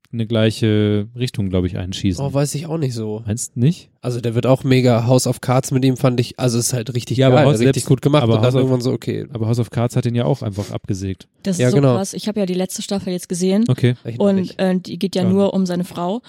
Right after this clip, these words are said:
Speaker 1: Ja.
Speaker 3: Und, ähm, es ist so heftig, sie zeigen nicht mal sein Gesicht oder so. Es ist,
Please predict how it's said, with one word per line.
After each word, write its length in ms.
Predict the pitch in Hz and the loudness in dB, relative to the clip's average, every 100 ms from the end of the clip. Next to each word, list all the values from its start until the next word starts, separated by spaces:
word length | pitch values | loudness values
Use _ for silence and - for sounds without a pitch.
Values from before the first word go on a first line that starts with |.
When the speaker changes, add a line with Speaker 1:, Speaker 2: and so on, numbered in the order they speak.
| - | 0
Speaker 1:
Ja. 200 | 120 107 | 2 2
Speaker 3:
Und, 480 | - 196 190 185 - - | 2 2 4 2 -2 -2
ähm, 460 | 185 180 175 175 - _ _ _ - | 0 2 0 -2 -6 _ _ _ -10
es 200 | 277 - | -8 -6
ist 160 | 165 | -6
so 100 | 190 | -4
heftig, 440 | 190 196 - 185 165 | -2 -2 -2 -4 -4
sie 100 | 190 | -6
zeigen 560 | - 185 185 190 180 | -4 -2 2 2 2
nicht 160 | 190 - | -2 0
mal 160 | 190 180 | -2 0
sein 180 | 180 | 0
Gesicht 420 | 180 175 196 - - | 0 2 0 -2 -6
oder 220 | 180 175 | -4 -2
so. 340 | 175 175 175 | -4 -4 -4
Es 200 | - 170 | -4 -2
ist, 180 | 190 - | -4 -6